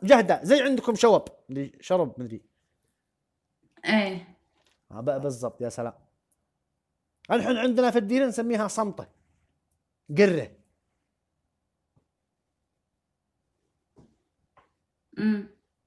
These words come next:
Speaker 1: وش تطالعين فيه انتي؟
Speaker 2: عم اقرا كومنت.
Speaker 1: وش يقول هذا الكومنت؟
Speaker 2: فيني اقول؟
Speaker 1: ان كان بهو لخلخه، بهو لسلسه، امنعينا.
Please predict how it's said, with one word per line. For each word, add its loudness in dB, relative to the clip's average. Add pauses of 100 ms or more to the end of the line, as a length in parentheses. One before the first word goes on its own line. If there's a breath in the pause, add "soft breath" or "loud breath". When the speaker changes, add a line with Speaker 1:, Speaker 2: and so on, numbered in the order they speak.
(720)
Speaker 1:
وش -8
تطالعين -2
فيه -8
انتي؟ -16 (540)
Speaker 2:
عم -2
اقرا 4
كومنت. 0 (800)
Speaker 1:
وش -2
يقول 0
هذا 0
الكومنت؟ -6 (1200)
Speaker 2:
فيني -6
اقول؟ -8 (1600)
Speaker 1:
ان -6
كان 4
بهو 8
لخلخه، 6
بهو 4
لسلسه، 0 (340 soft breath)
امنعينا. -2